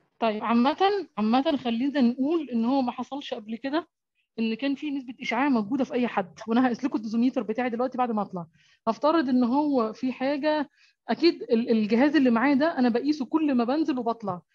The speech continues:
مش هقدر، مش هاخد الدوز العاليه اللي تخليني في خطر في، في نزوله واحده او في مره واحده. الجهاز اللي معايا انا برسل الداتا لما بحطه في الماشين اللي انا وريتها لكم دي، برسل الداتا. هو انتوا سامعيني صح؟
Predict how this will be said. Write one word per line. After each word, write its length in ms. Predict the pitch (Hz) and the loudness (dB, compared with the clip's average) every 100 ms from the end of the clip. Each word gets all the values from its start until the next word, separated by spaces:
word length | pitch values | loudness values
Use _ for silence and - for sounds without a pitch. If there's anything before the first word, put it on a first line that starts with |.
| _ _ | _ _
مش 180 | 226 240 | -4 0
هقدر، 300 | 339 269 269 | 0 0 -4
مش 200 | 240 240 | -2 2
هاخد 320 | 320 - 285 | 2 4 2
الدوز 500 | 226 - 311 294 196 | 0 0 2 2 2
العاليه 640 | 311 220 202 320 330 349 294 | 0 0 2 4 4 4 2
اللي 140 | 240 | 0
تخليني 520 | - 254 240 339 277 | -2 -2 0 0 0
في 100 | 247 | -2
خطر 420 | 254 359 370 381 - _ _ | -2 0 0 -2 -4 _ _
في، 180 | - 254 | -10 -10
في 140 | - 240 | -4 -2
نزوله 300 | 214 330 254 | 0 0 0
واحده 300 | 254 226 208 | -2 -4 -10
او 80 | |
في 80 | 208 | -6
مره 260 | 233 294 262 | -2 -2 0
واحده. 340 | 240 202 180 _ _ _ 214 | -2 -4 -16 _ _ _ -10
الجهاز 500 | 208 208 233 320 311 | -8 -8 -6 -6 -6
اللي 160 | 269 | -4
معايا 380 | 233 220 339 370 | -4 -2 -2 -2
انا 260 | 330 247 233 | -2 2 2
برسل 360 | 285 - 247 | 2 0 -2
الداتا 320 | 220 233 294 | -2 -2 -2
لما 200 | 285 233 | 0 -2
بحطه 320 | 208 214 277 277 | -2 -6 -6 -4
في 60 | |
الماشين 420 | 247 220 - 285 | -2 0 0 0
اللي 100 | 226 | 0
انا 100 | 254 | 0
وريتها 320 | 269 226 220 269 | -2 -4 -6 -8
لكم 180 | 269 | -8
دي، 300 | 233 277 349 - _ _ | -4 -2 -4 -8 _ _
برسل 580 | 220 262 320 262 214 151 - | -4 -4 -4 -4 -6 -6 -10
الداتا. 520 | 180 262 330 330 349 349 _ _ _ _ _ _ - - _ _ _ _ _ - | -4 -2 -2 -2 -4 -4 _ _ _ _ _ _ -12 -12 _ _ _ _ _ -4
هو 120 | 214 | 2
انتوا 120 | 247 | 2
سامعيني 360 | 277 233 262 214 | 2 2 4 2
صح؟ 360 | 254 359 - | 2 0 -2